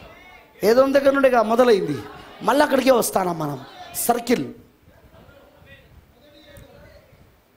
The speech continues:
తిరిగి అక్కడికి వస్తున్నాం. కాకపోతే ఇక్కడ కడపటి ఆదాము, ఇక్కడ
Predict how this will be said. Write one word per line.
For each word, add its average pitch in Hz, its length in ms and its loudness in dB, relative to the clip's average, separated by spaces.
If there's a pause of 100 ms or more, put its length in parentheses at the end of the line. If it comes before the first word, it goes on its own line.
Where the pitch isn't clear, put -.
(100)
తిరిగి 294 220 4
అక్కడికి 240 260 0
వస్తున్నాం. 165 340 -2
కాకపోతే 233 420 0
ఇక్కడ 240 160 0
కడపటి 240 500 0
ఆదాము, 160 520 0 (960)
ఇక్కడ 202 200 0